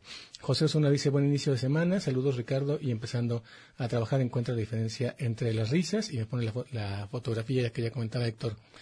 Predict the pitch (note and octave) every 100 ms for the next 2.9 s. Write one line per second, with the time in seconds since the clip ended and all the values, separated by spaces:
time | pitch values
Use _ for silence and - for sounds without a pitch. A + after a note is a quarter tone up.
0 | - - - A#2 A2+ - - A2+ A#2 A2+
1 | A#2+ A2+ B2+ B2+ D3 C#3 - F3 - -
2 | - - C#3+ D#3 G3+ C3 A2 G#2+ A2+